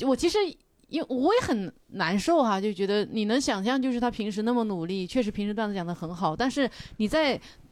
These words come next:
这样一个比赛的场景里，就给你五分钟展示时间。其实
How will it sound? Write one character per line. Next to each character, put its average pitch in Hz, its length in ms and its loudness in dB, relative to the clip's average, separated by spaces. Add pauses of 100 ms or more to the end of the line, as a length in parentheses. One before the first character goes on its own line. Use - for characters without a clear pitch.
(100)
这 285 120 0
样 269 140 2
一 240 80 2
个 254 100 2
比 196 160 -2
赛 233 140 0
的 220 80 2
场 196 280 -2
景 196 120 0
里， 196 80 0
就 247 140 2
给 226 100 2
你 226 140 2
五 208 120 0
分 190 120 -2
钟 208 140 -2
展 165 220 -2
示 175 120 -8
时 175 160 -10
间。 180 180 -4
其 240 160 -4
实 339 160 4